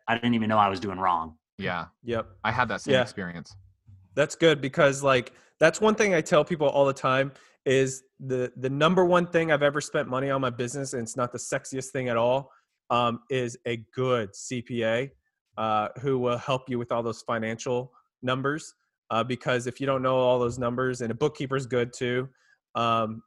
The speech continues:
Speaker 3: but it's like, like, for example, I, I knew for every,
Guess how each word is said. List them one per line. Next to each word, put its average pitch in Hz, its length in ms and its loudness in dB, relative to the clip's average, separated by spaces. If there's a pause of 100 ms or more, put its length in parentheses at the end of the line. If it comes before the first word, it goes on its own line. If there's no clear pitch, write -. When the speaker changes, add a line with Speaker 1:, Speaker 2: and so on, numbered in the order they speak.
(280)
Speaker 3:
but 127 320 2
it's 120 180 -6
like, 123 300 0 (320)
like, 160 160 6
for 170 80 6
example, 156 540 2 (120)
I, 147 120 -4 (280)
I 180 40 6
knew 165 360 2
for 151 200 0
every, 143 520 0